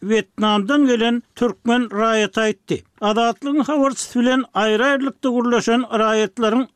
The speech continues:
sözlerine görä, howa menzilinäki video gözegçiligine garamazdan eskerleriň we beýleki işgärleriň açaçan para almagy bu ýagdaýyň kada öwürlendigini, bu işiň degişli resmiýetiň ýol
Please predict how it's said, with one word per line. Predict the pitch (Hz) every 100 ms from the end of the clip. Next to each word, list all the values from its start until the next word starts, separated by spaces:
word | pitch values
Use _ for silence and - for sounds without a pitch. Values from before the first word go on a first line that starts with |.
| -
sözlerine | 214 202 214 202 277
görä, | 269 185 104 _
howa | 208 233 269 311
menzilinäki | 294 269 269 254 240 233 220 262 226
video | 170 226 285 285 277 226
gözegçiligine | 233 233 220 - 214 220 220 185
garamazdan | 214 208 202 202 180 214 247 - _
eskerleriň | 247 226 - 214 214 214 240 285
we | 240 247 175
beýleki | 202 208 196 - 311
işgärleriň | - 269 247 240 220 220 247 - -
açaçan | 285 330 269 - 247 247 240
para | - 214 208 269
almagy | 277 247 233 247 - -
bu |
ýagdaýyň | 277 294 269 240 233 247 -
kada | - 214 214 202 247 214
öwürlendigini, | 214 226 208 220 220 214 196 156 107 -
bu |
işiň | 302 294 240 254 285 220
degişli | 202 240 214 - 285 294
resmiýetiň | - 262 254 240 240 247 196
ýol | 220 233